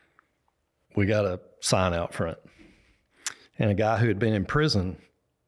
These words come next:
uh, came to know the Lord. Uh, and just so happened he had worked with fiberglass, and he built a steeple, and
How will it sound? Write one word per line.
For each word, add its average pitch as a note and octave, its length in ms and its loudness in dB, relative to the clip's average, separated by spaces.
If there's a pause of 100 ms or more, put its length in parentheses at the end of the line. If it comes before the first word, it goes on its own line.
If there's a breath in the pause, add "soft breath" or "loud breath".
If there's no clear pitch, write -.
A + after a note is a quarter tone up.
(540)
uh, F2+ 180 2
came G#2 300 0 (280)
to A2 100 0
know G#2 160 4
the G#2+ 100 0
Lord. G2+ 380 0 (580)
Uh, F2+ 360 0 (1160 soft breath)
and F#2+ 240 2
just G#2+ 160 2
so G#2 140 2
happened G2 460 0
he G#2+ 100 4
had G2 140 2
worked G2+ 340 -2
with F#2 160 -2
fiberglass, F#2+ 760 2
and F2+ 140 -2
he G#2+ 160 4 (240)
built A2 320 2
a F#2+ 60 -2
steeple, F#2 680 0
and F#2+ 360 0